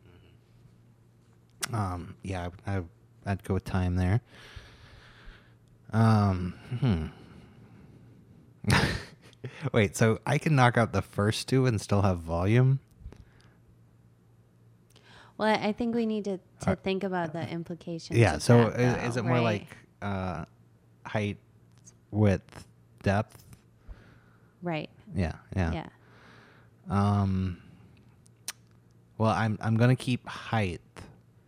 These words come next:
Speaker 1: Because, like, that's the only thing I've got going for me in this world. I feel like I've made it this far just because people are like,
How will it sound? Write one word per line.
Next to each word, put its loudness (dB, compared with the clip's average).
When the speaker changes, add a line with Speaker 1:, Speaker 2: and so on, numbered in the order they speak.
Speaker 1:
Because, -2
like, -2
that's 0
the 0
only 4
thing 0
I've -4
got -6
going -2
for 2
me 4
in 4
this 0
world. 4
I -4
feel -2
like -2
I've -12
made -2
it -6
this -4
far 0
just -6
because -6
people -6
are -2
like, -4